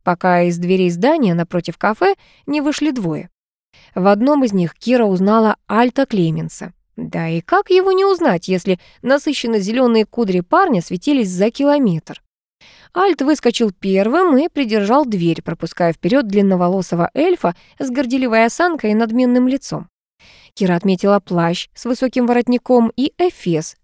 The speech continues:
торчащий из-под полы. А еще перстни с разноцветными камнями, сверкающие на пальцах эльфа. "А вы знаете, кто это?" Наклонившись к Флайверу, спросила она вполголоса.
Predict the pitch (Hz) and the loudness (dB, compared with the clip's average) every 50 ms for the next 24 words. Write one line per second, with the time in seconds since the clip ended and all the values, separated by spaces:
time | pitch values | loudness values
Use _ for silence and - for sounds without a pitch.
0 | _ _ - 185 180 - - - 214 269 277 - - - 311 302 - - 196 190 | _ _ -6 -6 -6 -4 -2 0 0 0 0 -2 -4 -4 -4 -4 -4 -8 -10 -10
1 | - - - 233 - _ _ - 165 151 147 139 110 170 _ _ _ _ _ _ | -8 -4 -6 -6 -6 _ _ -6 -4 -4 -4 -4 -6 -10 _ _ _ _ _ _
2 | _ _ _ _ _ _ _ _ _ _ _ - - 180 185 190 202 214 202 - | _ _ _ _ _ _ _ _ _ _ _ -6 -2 0 0 2 0 0 -2 -4
3 | - - - 330 381 359 247 - _ _ _ _ _ _ - - 277 302 269 - | -6 -2 0 2 2 2 2 0 _ _ _ _ _ _ -2 2 4 4 4 2
4 | - - - - 170 160 - - - - 214 214 220 208 247 269 - - 240 202 | 0 -6 -6 -6 -6 -6 -8 -10 -4 -2 0 0 0 0 0 -2 0 0 -2 -2
5 | 175 - 185 185 190 - - 240 254 254 226 185 165 156 165 - _ _ _ - | 0 2 2 2 2 2 0 0 0 2 0 0 -2 -4 -6 -12 _ _ _ -12
6 | - - 220 208 - - 208 190 175 170 - - 190 185 190 185 - 196 185 185 | -4 -2 -2 -2 0 2 2 2 2 0 0 0 0 0 0 0 0 -2 -2 -2
7 | - 220 - - 165 151 - - - 165 _ _ _ _ _ _ _ _ _ _ | -2 -6 -4 -4 -8 -8 -10 -16 -18 -18 _ _ _ _ _ _ _ _ _ _
8 | _ _ _ - 175 170 160 - 180 180 190 202 208 214 214 202 190 208 208 247 | _ _ _ -6 -6 -4 -4 -2 -2 0 2 2 4 4 4 4 2 2 2 4
9 | 320 370 359 - - - - - 277 220 180 175 - - 185 175 - _ _ _ | 2 0 -2 -4 -14 -8 -2 0 2 2 2 0 -2 -6 -12 -16 -16 _ _ _
10 | _ _ _ _ _ _ _ - - 175 - - 170 170 170 170 160 - - 170 | _ _ _ _ _ _ _ -6 -4 -4 -2 0 0 0 0 0 -2 -4 -6 -6
11 | - - _ _ _ _ - - 190 190 247 302 339 330 349 359 349 - - - | -6 -8 _ _ _ _ -6 -2 2 2 4 2 2 2 0 0 -2 -4 -4 -4
12 | 175 170 - - 220 240 240 226 196 175 180 185 180 - - 214 226 208 185 175 | -4 -4 -2 0 0 2 2 2 2 0 0 -2 -4 -4 -4 -4 -4 -2 -4 -8
13 | 165 160 156 160 - - - 175 | -8 -8 -10 -12 -14 -16 -16 -18